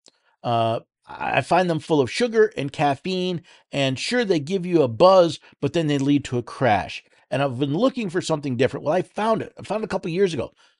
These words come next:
I found a product that helps me boost my short-term memory and my long-term brain power by using Healthy Cells Focus and Recall vitamins.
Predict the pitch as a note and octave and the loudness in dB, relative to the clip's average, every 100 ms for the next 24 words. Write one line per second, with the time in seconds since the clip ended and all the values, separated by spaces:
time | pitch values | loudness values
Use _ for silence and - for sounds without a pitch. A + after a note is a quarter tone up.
0 | _ _ _ _ - D#3 E3+ - A3+ A#3+ | _ _ _ _ -6 -2 0 2 2 0
1 | - G3+ G3 F3+ D#3 G3 D3+ C3+ G#2+ F#3 | -2 -4 -4 -4 -2 -2 0 -2 -2 -2
2 | A#3+ - G#3 F#3 G3+ F#3+ F#3 F3+ D3+ D#3+ | -2 -2 -4 -2 0 0 0 -2 -2 -2
3 | D3 - D#3+ G3+ F3 D#3 E3 D#3+ - C3+ | -4 -4 -4 -2 -2 2 2 0 -4 -4
4 | C#3 F3 F3+ A2 D#2 - _ _ _ _ | -2 -4 -4 -6 -8 -14 _ _ _ _
5 | - B2 E3+ C#3 C3 - - A3 A#3 G3 | -4 2 2 2 -2 -2 4 4 4 -2
6 | F3+ D#3 D3+ - E3+ F#3 F3+ - D3+ C#3+ | 2 2 0 0 0 2 -2 -4 -2 -2
7 | C#3+ C#3 B2+ - _ - A2+ A#2+ G#2 C#2+ | 0 0 -2 -8 _ -6 2 2 2 -6
8 | - - | -12 -14